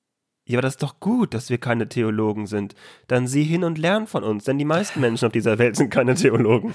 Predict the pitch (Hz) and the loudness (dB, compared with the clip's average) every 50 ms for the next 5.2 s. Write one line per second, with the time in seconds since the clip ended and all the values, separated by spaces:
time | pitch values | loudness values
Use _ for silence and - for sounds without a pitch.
0 | - - - - 214 208 - - - 208 - - - - 196 190 - 180 180 180 | -10 -14 -2 0 0 0 0 -4 -6 -6 -6 -6 -6 -6 -4 -2 0 2 2 4
1 | 185 - 165 170 - 190 208 208 - - - - - - - 202 196 202 196 220 | 2 2 0 0 0 0 0 0 -2 -8 -14 -18 -6 0 0 2 2 2 0 2
2 | 226 208 180 151 147 151 160 160 - 202 202 202 196 - - 190 175 175 180 185 | 2 2 2 2 2 0 0 -2 -2 0 2 2 2 0 0 0 2 2 4 2
3 | - - - 185 - - - 320 - - - 131 123 117 113 113 - - - 139 | 2 0 -2 -4 0 2 2 2 2 0 0 -2 -2 0 0 0 0 0 0 0
4 | 131 139 151 170 185 185 175 - 175 185 - 214 - 190 185 185 180 - - - | 0 0 0 2 2 2 2 2 2 0 0 0 0 0 0 -2 0 -2 -4 -4
5 | - - - - | -6 -10 -16 -20